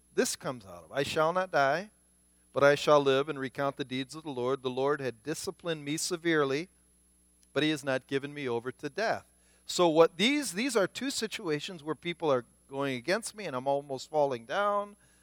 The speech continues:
It might be an illness where I feel like I'm gonna die, or I'm being disciplined.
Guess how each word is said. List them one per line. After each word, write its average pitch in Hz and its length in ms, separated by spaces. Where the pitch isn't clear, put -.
It - 200
might 139 300
be 131 160
an 120 140
illness 202 420
where 131 140
I - 20
feel 156 220
like 131 180
I'm 135 100
gonna 117 200
die, 180 540
or 143 400
I'm 139 100
being 160 280
disciplined. 160 640